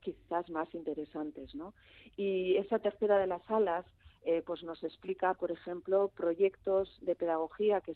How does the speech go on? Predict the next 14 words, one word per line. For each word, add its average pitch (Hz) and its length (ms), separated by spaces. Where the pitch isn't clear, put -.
se 151 60
están, 170 440
eh, 156 300
ce-, 160 160
realizando 165 800
en 165 260
la 160 80
Escuela 165 600
de 160 100
Artes 156 400
de 143 160
China, 208 560
por 160 140
ejemplo, 175 640